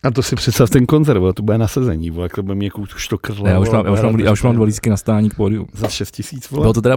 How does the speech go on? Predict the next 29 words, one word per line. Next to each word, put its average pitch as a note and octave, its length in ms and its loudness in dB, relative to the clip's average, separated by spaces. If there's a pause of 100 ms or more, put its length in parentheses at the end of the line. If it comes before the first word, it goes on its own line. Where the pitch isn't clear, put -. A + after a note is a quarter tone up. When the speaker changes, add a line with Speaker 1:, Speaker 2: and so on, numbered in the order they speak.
(120)
Speaker 1:
Aspoň. G#2 180 0
Speaker 2:
bylo G#2+ 120 2
to B2+ 100 4
teda D3+ 120 4
prodej, A#2+ 260 4
a - 40 0
když G#2 160 -2
už A#2+ 80 -4
jsme A2+ 120 0
tady A2+ 80 4
u A#2 40 -2
toho... C3 140 0 (100)
u A2+ 60 -8
těch B2 140 -4
Speaker 1:
Počkej, A3+ 180 4
jak G3+ 100 2
já F3+ 100 2
než F3 120 0
to F3 80 0
řeknu, E3 260 0
dám, C#3+ 340 2
my C3+ 80 0
spooky F#3 400 -2
season, F3+ 460 0
takže D#3+ 220 0
si E3+ 120 0
dávám E3 320 4
dýňový D#3 340 2
pivo. D#3 300 2